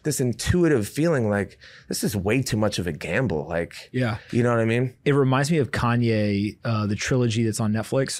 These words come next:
Speaker 2: Uh,
Speaker 1: Mm-hmm.
Speaker 2: he's got the one scene where he goes in, uh, he's got the C D and he's a producer. He, he wants to be a rapper.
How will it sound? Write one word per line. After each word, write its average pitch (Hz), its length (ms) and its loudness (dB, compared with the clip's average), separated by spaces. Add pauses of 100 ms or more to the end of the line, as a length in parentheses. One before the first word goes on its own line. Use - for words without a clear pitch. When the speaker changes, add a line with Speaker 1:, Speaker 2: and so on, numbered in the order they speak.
Speaker 2:
Uh, 113 180 0
Speaker 1:
Mm-hmm. 117 80 0
Speaker 2:
he's 110 140 0
got 127 120 -2
the 120 80 0
one 117 240 0
scene 113 280 -2
where 110 120 0
he 113 100 0
goes 110 320 0
in, 113 300 0 (280)
uh, 107 340 -2
he's 110 120 -2
got 135 120 0
the 110 60 -6
C 117 280 0
D 107 300 2
and 101 160 -2
he's 107 180 -2
a 107 40 -4
producer. 131 540 2
He, 120 180 0 (180)
he 139 60 -4
wants 117 200 0
to - 40 -8
be 117 60 0
a 113 60 2
rapper. 139 480 2